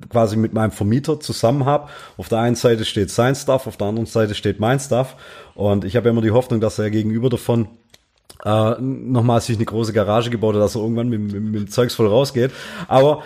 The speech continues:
das ist halt ein echter harter Arbeiter. Der hat halt wirklich viel landwirtschaftliches Equipment. Da steht auch auf seiner Seite,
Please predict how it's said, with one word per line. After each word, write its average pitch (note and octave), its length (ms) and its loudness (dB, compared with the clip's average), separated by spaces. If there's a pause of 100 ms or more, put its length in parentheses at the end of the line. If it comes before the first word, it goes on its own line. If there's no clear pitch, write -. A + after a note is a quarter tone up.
(160)
das E3 180 4
ist G3 140 -2
halt C#3 180 4
ein C3 60 -6
echter C#3 400 0
harter C#3 220 0
Arbeiter. A2+ 440 2
Der G#2+ 140 0
hat B2+ 140 -4
halt A#2 120 -2
wirklich C3+ 220 -4
viel B2+ 180 -2
landwirtschaftliches A#2+ 720 -4
Equipment. A#2+ 460 -2
Da A2 80 2
steht A#2 260 -2
auch A#2+ 180 2
auf A#2+ 120 -4
seiner C#3 340 0
Seite, C#3 540 0